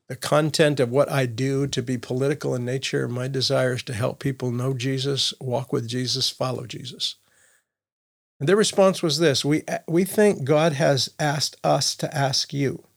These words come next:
if you would stand with him against the delusion that's in the world."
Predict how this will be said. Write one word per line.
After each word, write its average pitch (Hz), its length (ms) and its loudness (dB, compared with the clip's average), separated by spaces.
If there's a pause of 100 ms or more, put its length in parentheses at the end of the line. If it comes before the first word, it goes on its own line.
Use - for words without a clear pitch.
(1200)
if 135 200 -2
you 139 140 4
would 120 200 2
stand 147 480 2
with 143 220 0
him 123 420 -2 (800)
against 131 460 -2
the 127 100 0
delusion 131 640 0
that's 123 240 -2
in 123 100 -2
the 117 80 -4
world." - 420 -12